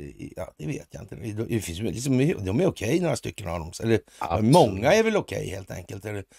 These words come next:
Speaker 2: Ja.
Speaker 1: säkert de flesta är ju naturligtvis okej. De flesta är ju inte med på båten, så att säga. Det tror jag inte. Men
Speaker 2: Nej,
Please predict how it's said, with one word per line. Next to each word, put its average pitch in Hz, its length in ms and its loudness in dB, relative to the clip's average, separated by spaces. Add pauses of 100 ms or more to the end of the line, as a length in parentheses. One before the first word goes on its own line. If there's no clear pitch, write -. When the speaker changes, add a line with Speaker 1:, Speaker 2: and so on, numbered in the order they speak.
Speaker 2:
Ja. 82 140 -6
Speaker 1:
säkert 123 300 4
de 120 100 0
flesta - 420 -4
är 135 80 2
ju 98 140 -8
naturligtvis 98 380 -10
okej. 104 140 -6
De 101 100 -6
flesta 120 300 -2
är 123 60 0
ju 117 120 0
inte 98 240 -6
med 95 200 -4
på 92 200 -4 (680)
båten, 101 640 4
så 101 100 -6
att - 80 -8
säga. 101 160 -4
Det - 120 -8
tror - 180 -6
jag 50 140 -8
inte. - 160 -10
Men - 160 -4
Speaker 2:
Nej, - 120 0